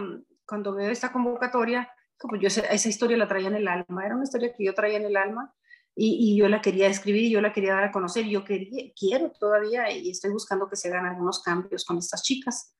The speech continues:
que están padeciendo eso. La, la historia de... La historia que, el texto que yo escribí trata de una indígena rarámuri que llega de la sierra, y se, aquí se supera, ¿no?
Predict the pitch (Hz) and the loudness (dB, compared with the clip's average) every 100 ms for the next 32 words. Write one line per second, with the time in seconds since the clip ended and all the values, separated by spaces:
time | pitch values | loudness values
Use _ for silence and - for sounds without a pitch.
0 | _ _ _ 202 - 170 175 180 180 180 | _ _ _ -6 0 2 2 2 2 2
1 | 180 196 277 240 190 151 190 180 180 190 | 2 2 2 2 2 4 2 0 0 0
2 | 196 196 196 175 175 _ _ _ _ 190 | 2 2 2 -2 -6 _ _ _ _ -4
3 | 196 208 208 208 190 185 208 - 240 220 | 2 2 4 2 2 0 0 0 0 -4
4 | 226 254 254 254 220 208 202 196 185 185 | -2 0 0 2 0 2 0 0 -6 -6
5 | 196 190 180 190 196 202 196 202 202 196 | -4 -4 -4 -6 -6 -4 -2 0 2 0
6 | 247 285 - 180 170 180 180 180 190 190 | -2 -6 -4 -2 -2 -2 -4 -6 -4 -4
7 | 185 233 277 _ _ _ _ - 202 196 | -4 -10 -10 _ _ _ _ 0 2 4
8 | 185 214 196 208 277 285 254 359 392 339 | 4 4 4 2 0 -2 0 2 2 2